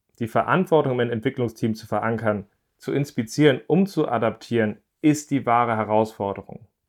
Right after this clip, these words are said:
Damit es flüssig abläuft, solltet ihr noch, euch nochmal, äh, Facilitation-Tipps angucken, gerade mit dem erwähnten Artikel.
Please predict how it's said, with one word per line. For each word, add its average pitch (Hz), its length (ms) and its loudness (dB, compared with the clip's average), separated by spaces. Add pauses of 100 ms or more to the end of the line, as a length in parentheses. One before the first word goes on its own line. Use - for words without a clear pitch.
(120)
Damit 135 240 6
es 143 120 6
flüssig 143 400 2
abläuft, 165 540 4 (640)
solltet 135 320 4
ihr 135 100 4
noch, 135 260 2
euch 135 160 4
nochmal, 123 540 2 (200)
äh, 110 280 4
Facilitation-Tipps 135 1000 2
angucken, 131 680 2 (100)
gerade 120 300 2
mit 120 140 0
dem 120 140 0
erwähnten 117 380 -2
Artikel. 160 560 0